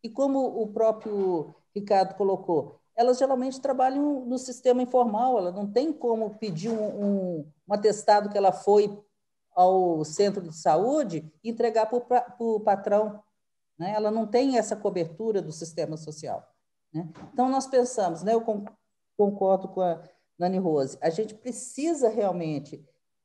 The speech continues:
ter uma divulgação mais próxima das mulheres, uma divulgação que entenda o que, que elas estão falando, que entenda o medo que as pessoas têm,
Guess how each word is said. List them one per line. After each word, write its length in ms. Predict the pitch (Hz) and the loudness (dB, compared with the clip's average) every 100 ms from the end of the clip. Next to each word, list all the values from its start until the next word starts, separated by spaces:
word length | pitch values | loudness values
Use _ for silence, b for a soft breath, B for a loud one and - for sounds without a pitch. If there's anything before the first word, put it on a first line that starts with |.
| _ - | _ -4
ter 200 | 262 311 | 0 2
uma 180 | 269 254 | 2 0
divulgação 760 | 220 220 185 160 - 175 147 | -2 0 2 0 0 -4 -2
mais 360 | 156 254 254 - | -2 -2 -4 -12
próxima 680 | - 196 202 247 - 190 | -4 2 2 2 -2 -6
das 200 | 156 147 | -4 -4
mulheres, 520 | 156 151 143 151 160 - | -6 -8 -6 -4 -6 -6
uma 120 | 214 226 | -6 -4
divulgação 600 | 233 233 208 202 247 254 | -4 -2 -2 0 0 -2
que 160 | - | -4
entenda 760 | 285 247 - - 285 330 285 233 | -4 -4 -8 -4 0 0 4 2
o 80 | |
que, 120 | 220 208 | 0 -4
que 140 | 220 | 2
elas 260 | 196 185 180 | 2 2 -4
estão 200 | 190 175 | -8 -2
falando, 500 | 165 160 170 185 190 b b - | -2 0 -2 -4 -10 b b -8
que 80 | |
entenda 520 | 247 247 - 277 277 254 | -8 -8 -6 -4 -4 -4
o 60 | |
medo 640 | 214 196 208 254 294 240 226 | -4 -2 2 4 2 2 -4
que 300 | - 208 196 | -6 -2 0
as 180 | 185 - | 0 -2
pessoas 520 | 180 - 165 147 - | -6 -4 -4 -4 -4
têm, 480 | 156 147 175 233 | -4 -4 -4 -8